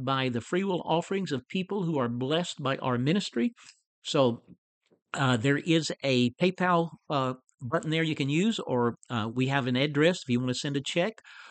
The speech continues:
or, uh, there's information there if you want to use Zelle. Uh, it's all, the information is all there, and I will look forward to seeing you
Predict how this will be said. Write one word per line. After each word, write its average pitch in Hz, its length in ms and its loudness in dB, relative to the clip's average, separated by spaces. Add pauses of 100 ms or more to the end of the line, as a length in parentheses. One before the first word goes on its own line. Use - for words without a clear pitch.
(160)
or, 170 420 0
uh, 131 220 0
there's 127 240 2
information 170 580 0
there 165 240 -2
if - 160 -2
you 139 80 -2
want 156 200 -4
to 151 80 -2
use 160 340 0 (140)
Zelle. 110 540 2 (460)
Uh, 110 280 -2 (480)
it's 135 140 0
all, 160 220 2
the 139 160 0
information 160 440 -2
is 123 100 -2
all 190 220 2
there, 139 320 2 (560)
and 127 260 -4
I 131 80 0
will 185 140 2
look 180 160 -2
forward 160 180 2
to - 100 0
seeing 220 460 0
you 160 300 -2